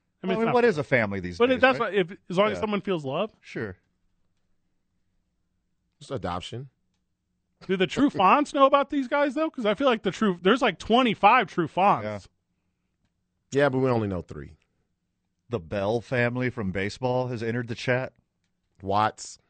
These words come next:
Speaker 2: The,
Speaker 1: Yeah, that's a
Speaker 2: the
Speaker 1: good
Speaker 2: whole
Speaker 1: one.
Speaker 2: neighborhood?
Speaker 3: Pretty much.
Speaker 2: <laughs>
Speaker 3: The ones that survive out the neighborhood. <laughs>
Speaker 1: The, what about, like, Antrell Roll?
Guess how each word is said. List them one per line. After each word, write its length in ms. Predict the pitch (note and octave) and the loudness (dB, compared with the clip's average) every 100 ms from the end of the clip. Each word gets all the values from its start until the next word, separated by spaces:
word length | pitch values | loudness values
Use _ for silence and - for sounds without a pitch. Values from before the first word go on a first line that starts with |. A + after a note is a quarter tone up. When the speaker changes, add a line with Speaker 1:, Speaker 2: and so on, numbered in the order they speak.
| _ _ _ _ _ _ _ _ _ _ G#2 | _ _ _ _ _ _ _ _ _ _ -8
Speaker 2:
The, 120 | G2+ | -4
Speaker 1:
Yeah, 120 | C#3 | -2
that's 160 | C#3+ A2+ | -2 -4
a 40 | |
Speaker 2:
the 60 | A2+ | -4
Speaker 1:
good 60 | |
Speaker 2:
whole 100 | B2+ | -2
Speaker 1:
one. 80 | B2 | 0
Speaker 2:
neighborhood? 440 | A2 B2+ E3 G#3+ F#3+ _ _ _ _ _ _ _ _ _ _ _ _ _ _ _ | 0 -2 -2 -6 -10 _ _ _ _ _ _ _ _ _ _ _ _ _ _ _
Speaker 3:
Pretty 220 | - G#2+ F#2 | -4 -4 -2
much. 360 | F2 F2 - - | -6 -10 -14 -18
Speaker 2:
<laughs> 60 | - - - - - _ _ | -14 -10 -10 -10 -14 _ _
Speaker 3:
The 120 | - G#2+ | -6 -2
ones 180 | A#2+ | -2
that 120 | G#2+ G2+ | -2 -6
survive 440 | G#2 G2 G2+ G2 | -8 -8 -6 -6
out 180 | G2+ - | -8 -8
the 120 | G#2+ - | -10 -8
neighborhood. 720 | B2+ - - - - A#2+ D#3 - C3+ - - - _ - _ _ _ _ _ _ - _ _ - - _ _ - G#5 | -8 -6 -10 -10 -10 -8 -10 -8 -10 -10 -16 -16 _ -20 _ _ _ _ _ _ -20 _ _ -20 -20 _ _ -12 -8
<laughs> 640 | - - - F#4 - - - _ - _ _ _ _ _ _ _ _ _ _ _ - - - _ _ | -8 -8 -10 -14 -14 -18 -18 _ -20 _ _ _ _ _ _ _ _ _ _ _ -20 -20 -20 _ _
Speaker 1:
The, 360 | F#3 G3+ F#3+ - _ _ _ _ _ | 2 2 2 -4 _ _ _ _ _
what 200 | F#3+ B3 | 0 2
about, 160 | E4 D4+ | 4 4
like, 140 | G#3+ | 4
Antrell 500 | G3+ G#3+ A3+ G#3+ F3+ | 0 -2 0 2 2
Roll? 460 | C#3+ F3 G3+ - | 2 2 2 -2